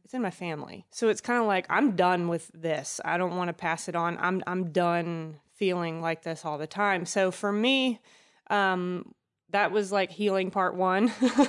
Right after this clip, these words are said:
And then moving through a diagnosis of celiac disease, and literally, like you said, it flipped my world upside down,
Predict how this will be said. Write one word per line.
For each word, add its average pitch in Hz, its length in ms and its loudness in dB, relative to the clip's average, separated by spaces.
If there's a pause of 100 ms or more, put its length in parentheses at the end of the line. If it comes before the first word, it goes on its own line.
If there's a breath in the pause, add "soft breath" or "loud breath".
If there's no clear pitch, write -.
(540 loud breath)
And 226 200 4
then 214 320 6 (300 loud breath)
moving 220 360 6
through 196 360 2
a 185 60 0
diagnosis 180 520 0
of 175 80 -10
celiac 190 480 2
disease, 185 320 0
and 180 220 -2
literally, 185 800 0
like 175 200 -8
you 190 60 -4
said, 233 260 -2
it 190 160 -2 (480)
flipped 185 560 -4
my 175 200 0
world 160 320 -2
upside - 360 -8
down, 151 380 -10